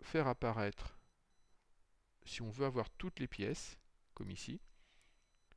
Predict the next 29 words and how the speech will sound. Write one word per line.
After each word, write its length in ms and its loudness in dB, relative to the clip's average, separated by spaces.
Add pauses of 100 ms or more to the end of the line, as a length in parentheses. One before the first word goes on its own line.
(480)
il 60 -14
ne 40 -10
faut 120 -2
pas 180 4
que 60 -2
je 60 -4
me 120 -2
contente 400 0
du 100 -6
premier 380 0
niveau. 360 -2
Pourquoi ? 360 0
Parce 180 -2
que 80 -2
j'ai 200 2
créé 540 2
un 120 -2
sous-assemblage 840 0
avec 340 0 (640)
mon 560 -6 (520)
cadre 480 4
de 180 -2
liaison. 520 -4 (1400)
Donc 160 -6
si 260 -4
je 120 2
fais 400 0 (280)
premier 280 0
niveau 320 2